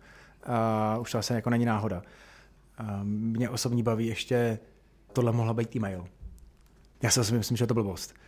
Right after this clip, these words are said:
Ty, a ten, ta pointa je, že lidi nečtou e-maily.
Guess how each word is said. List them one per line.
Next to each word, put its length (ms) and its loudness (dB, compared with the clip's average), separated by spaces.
Ty, 420 0
a 60 -4
ten, 200 2
ta 120 0
pointa 320 2
je, 120 4
že 100 4
lidi 160 2
nečtou 220 0
e-maily. 340 0